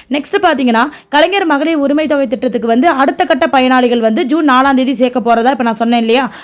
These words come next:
அது மாதிரி சேர்க்க போறாங்க. தமிழ்நாடு முழுக்க வந்து இதற்கான கேம்புகள் வந்து நடத்தப்பட போகுது. மொத்தம் வந்து ஒன்பதாயிரம் கேம்புகள்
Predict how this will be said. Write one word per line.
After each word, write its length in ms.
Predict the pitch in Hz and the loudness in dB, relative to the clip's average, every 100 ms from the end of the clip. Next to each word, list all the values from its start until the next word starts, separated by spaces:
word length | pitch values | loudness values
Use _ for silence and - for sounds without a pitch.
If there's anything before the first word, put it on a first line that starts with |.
| - | -6
அது 180 | 240 254 | 0 2
மாதிரி 200 | 247 262 | 2 2
சேர்க்க 380 | 254 247 220 220 | -2 -2 -2 0
போறாங்க. 260 | 208 214 - - - - | 0 -2 -4 -8 -18 -2
தமிழ்நாடு 480 | 285 370 370 339 | 0 2 2 2
முழுக்க 340 | 277 262 294 339 | 2 2 2 0
வந்து 280 | 277 277 339 | 2 2 2
இதற்கான 400 | 262 285 262 240 | 0 0 0 0
கேம்புகள் 460 | 262 269 311 302 | 0 0 2 2
வந்து 180 | 254 240 | 2 2
நடத்தப்பட 440 | 254 233 269 233 214 | 0 -2 -2 0 0
போகுது. 240 | 214 294 | 0 -2
மொத்தம் 280 | 302 226 269 | 0 -2 0
வந்து 200 | 247 320 | 0 2
ஒன்பதாயிரம் 600 | 254 262 311 302 285 233 | 2 2 2 2 0 0
கேம்புகள் 420 | 233 233 226 302 | 0 0 0 0